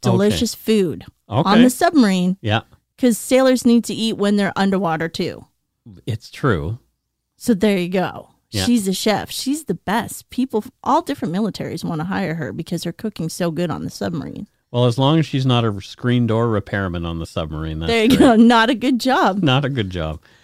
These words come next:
Speaker 1: So thank you, Lexi, and thank you for your, uh, little donation. We really appreciate
Speaker 2: Aw.
Speaker 1: that.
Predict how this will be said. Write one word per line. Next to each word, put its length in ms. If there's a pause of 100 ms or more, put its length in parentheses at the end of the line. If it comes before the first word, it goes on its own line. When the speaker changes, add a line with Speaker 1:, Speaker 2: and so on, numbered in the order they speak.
(720)
Speaker 1:
So 360
thank 340
you, 80
Lexi, 580
and 200
thank 320
you 80
for 280
your, 380
uh, 200 (340)
little 220
donation. 640
We 180
really 400
appreciate 240
Speaker 2:
Aw. 480
Speaker 1:
that. 220